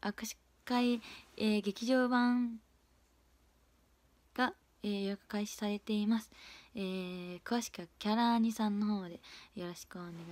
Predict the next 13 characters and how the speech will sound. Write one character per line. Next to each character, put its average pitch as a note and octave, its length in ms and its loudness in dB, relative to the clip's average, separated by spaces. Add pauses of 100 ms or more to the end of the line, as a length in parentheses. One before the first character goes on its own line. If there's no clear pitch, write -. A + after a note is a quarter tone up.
い E3+ 60 -14
し - 160 -14
ま F3+ 140 -12
す。 - 120 -20 (500)
は A#3 180 0
い、 - 80 -4 (300)
え F#3 420 -4
ー、 - 20 -6
月 G#3 300 2
曜 C4+ 160 6
日 A#3 100 4
ま G3+ 160 2
で F#3 220 -4